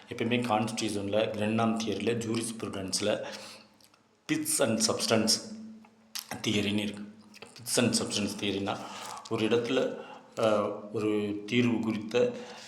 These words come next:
அஹ், வெற்றிடம் இருக்குன்னா, அந்த இடத்துல ஆப்டிமமான சொல்யூஷனை உட்கார வைக்கிறதா. அப்படி பார்த்தா,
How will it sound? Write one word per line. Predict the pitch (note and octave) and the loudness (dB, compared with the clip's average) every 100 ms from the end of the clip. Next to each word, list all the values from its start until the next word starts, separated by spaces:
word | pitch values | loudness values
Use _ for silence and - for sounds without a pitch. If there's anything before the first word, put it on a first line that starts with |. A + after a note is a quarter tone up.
| - - | -20 -8
அஹ், | G#2 F#2+ F#2 F#2 - - - | 0 0 0 -8 -16 -16 -8
வெற்றிடம் | G#2 B2 A2 G2+ | -2 2 2 2
இருக்குன்னா, | G2+ - G#2 B2 C3 | -2 -2 -2 0 -2
அந்த | G#2 G#2 | -2 0
இடத்துல | G#2+ C3 A2+ | 0 2 4
ஆப்டிமமான | F#2+ G#2 - A2 A2 G#2+ A2 A2 | 4 4 0 2 2 2 2 0
சொல்யூஷனை | G2 G#2+ G#2+ G2 | 0 0 0 -2
உட்கார | G2+ - - G2+ F#2 | -4 -6 -2 0 0
வைக்கிறதா. | F2+ F2+ F2+ - - | -2 -6 -6 -8 -12
அப்படி | - F#2+ | -10 -4
பார்த்தா, | F#2+ - G2+ | -4 -2 -6